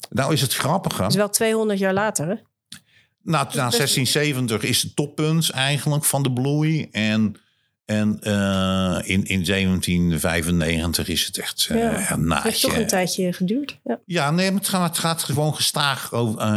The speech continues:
Speaker 1: naar beneden. Kijk,
Speaker 2: Mhm.
Speaker 1: de conjunctuur speelt dan af en toe weer tussendoor. Dus ja, je ziet wat golfbewegingjes. Maar als je een trend maakt, is die gewoon één duidelijke lijn naar beneden.
Speaker 2: Ja.
Speaker 1: Makkelijk, makkelijk genoeg.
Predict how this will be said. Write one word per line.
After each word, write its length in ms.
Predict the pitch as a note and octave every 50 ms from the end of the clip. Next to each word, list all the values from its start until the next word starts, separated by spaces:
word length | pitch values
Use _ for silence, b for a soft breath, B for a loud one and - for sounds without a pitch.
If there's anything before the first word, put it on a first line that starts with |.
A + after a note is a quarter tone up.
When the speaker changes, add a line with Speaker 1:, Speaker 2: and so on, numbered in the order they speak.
| G#2+ G2+ G2+ G2+ G2 F#2
Speaker 1:
naar 160 | F#2+ F#2+ F#2+ F#2+
beneden. 380 | G2 F#2+ G2+ G#2 A2 A2 G#2+
Kijk, 220 | G#2+ - G#2+ G#2+ A#3+
Speaker 2:
Mhm. 140 | G#3+ G#3 F3 B B B
Speaker 1:
de 120 | B A#2+ A#2+
conjunctuur 520 | - F3 D3 C3+ C3+ - - D#3+ D3+ D#3
speelt 300 | D3 - - C#3+ C#3 C3
dan 120 | - B2+ B2+
af 160 | B2+ A#2 A#2+ -
en 60 | -
toe 140 | - A#2+ A2
weer 120 | A#2 A2
tussendoor. 540 | - B2+ A2 - A#2 G#2+ A#2 A2+ G2 G2 A2
Dus 160 | A2 G#2 -
ja, 220 | - - - - -
je 260 | - G#2 - A2 G#2
ziet 200 | E2+ G#2+ A2 F#2+
wat 140 | - G2+ - -
golfbewegingjes. 1120 | - - A#2+ B2 B2+ - A2 G2+ F#2 G#2+ G#2 G2 - - G#2+ F#2+ E2+ - G2 G2+ F#2+ -
Maar 100 | - G2+
als 100 | F#2+ -
je 60 | G2+
een 180 | F#2+ F#2 F2+
trend 380 | - - - A#2+ A#2+ B2+ A#2 -
maakt, 380 | E2 E2 E2 D#2+ D#2+ - - -
is 120 | - -
die 120 | - G2
gewoon 380 | - - G2+ F2+ F2+ F#2 F#2+ - -
één 240 | - G#2 F#2+ F#2+ F#2
duidelijke 420 | F#2 F#2 F2 F#2+ F2+ F#2+ - F#2+
lijn 220 | F#2 F#2 F#2+ F#2+ F#2
naar 160 | F#2 F#2 F#2+
beneden. 520 | F#2+ F#2+ G#2 A2 A2+ G#2+ F#2+ E2 E2 -
Speaker 2:
Ja. 80 | - -
Speaker 1:
Makkelijk, 480 | G2+ A2+ A2+ - - G3+ - - - _
makkelijk 400 | - - C3+ C#3+ - A#2+ B2 A#2
genoeg. 480 | A2 - B2 D3 E3 C#3+ - - - -